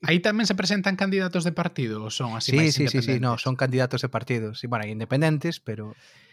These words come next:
Speaker 2: eh, candidatos de partidos tamén.
Speaker 1: Coñecéndote,
Speaker 2: Eh,
Speaker 1: fuches capaz de ter ido a algún meeting desas eleccións ou algo así?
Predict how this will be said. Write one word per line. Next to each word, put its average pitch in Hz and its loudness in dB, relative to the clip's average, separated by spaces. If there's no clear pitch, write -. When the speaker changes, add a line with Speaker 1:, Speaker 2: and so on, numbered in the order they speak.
Speaker 2:
eh, 107 -8
candidatos 107 -8
de 113 -8
partidos 104 -10
tamén. 110 -10
Speaker 1:
Coñecéndote, 143 6
Speaker 2:
Eh, - -
Speaker 1:
fuches 113 0
capaz 131 -2
de 120 -8
ter 120 -6
ido 113 -6
a - -4
algún 113 -8
meeting 120 -8
desas 110 -8
eleccións 113 -8
ou 104 -14
algo 107 -14
así? 117 -16